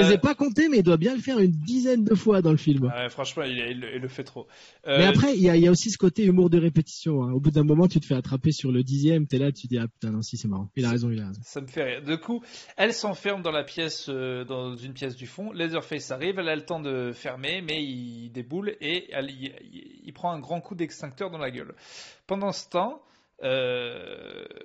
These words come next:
Speaker 2: non, ouais, il prend un grand coup d'extincteur dans la gueule. Et,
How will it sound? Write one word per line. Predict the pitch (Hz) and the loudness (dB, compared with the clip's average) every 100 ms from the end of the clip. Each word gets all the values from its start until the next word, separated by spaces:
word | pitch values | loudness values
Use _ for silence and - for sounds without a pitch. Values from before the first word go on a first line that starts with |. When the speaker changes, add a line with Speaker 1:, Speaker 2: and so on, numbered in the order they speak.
| - - _ | -20 -20 _
Speaker 2:
non, | 185 180 | -4 -2
ouais, | 147 - | 0 -2
il | 202 | -2
prend | 254 | 0
un | 247 | 0
grand | 180 | -2
coup | 214 233 | -6 -6
d'extincteur | 185 - - 165 - 175 | -8 -8 -8 -8 -6 -6
dans | 135 | -6
la | 127 | -8
gueule. | 123 139 175 294 _ _ _ _ _ _ - | -4 -4 -4 -6 _ _ _ _ _ _ -2
Et, | 190 202 | 2 2